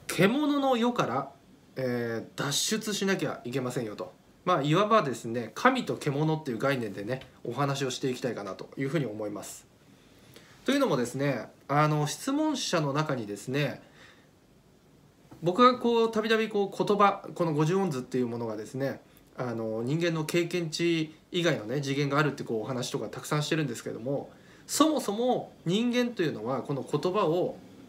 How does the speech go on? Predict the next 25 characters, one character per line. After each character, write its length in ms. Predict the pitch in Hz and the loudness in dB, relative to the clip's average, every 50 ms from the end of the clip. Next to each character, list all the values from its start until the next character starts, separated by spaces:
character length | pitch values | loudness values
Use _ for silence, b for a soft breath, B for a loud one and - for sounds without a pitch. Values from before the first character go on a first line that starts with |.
| - - - - - - - - - - - - - - | -20 -20 -20 -20 -20 -20 -20 -20 -20 -20 -20 -20 -16 -10
習 340 | - 120 139 156 170 214 247 | -4 2 4 6 8 8 6
っ 160 | 247 - - | 4 2 -4
て、 360 | - - - 139 123 - - - - - - | -12 -8 -4 -4 -4 -4 -6 -10 -16 -8 -6
ね、 100 | 139 135 | -4 -2
文 200 | 131 151 170 160 | 2 2 2 2
字 120 | 151 151 | 2 0
と 120 | 151 123 - | -2 -4 -6
か 120 | - 107 - | -6 -8 -8
言 200 | - 123 - 170 | -4 -2 -2 0
葉 120 | 170 196 185 | 2 2 0
を 80 | 156 | 0
習 280 | 139 131 147 170 226 269 | 0 0 2 2 4 2
っ 140 | 269 - - | 2 0 -6
て、 440 | - - - 226 226 175 - - B B B B B B | -8 -2 0 0 2 0 -2 -6 B B B B B B
そ 180 | - - 160 | 0 2 2
れ 60 | 160 165 | 4 4
を 140 | 165 156 | 2 0
発 260 | 147 - - 151 147 - | 0 -2 -2 -2 -2 -2
し 200 | - - - - | -2 -4 0 2
て 100 | 202 190 | 2 4
る 100 | 190 196 | 4 2
ん 60 | 175 | 0
だ 120 | - - - | -2 -4 -6
か 120 | - - | -6 -4
ら、 260 | 120 139 127 - - | -4 -4 -4 -4 -8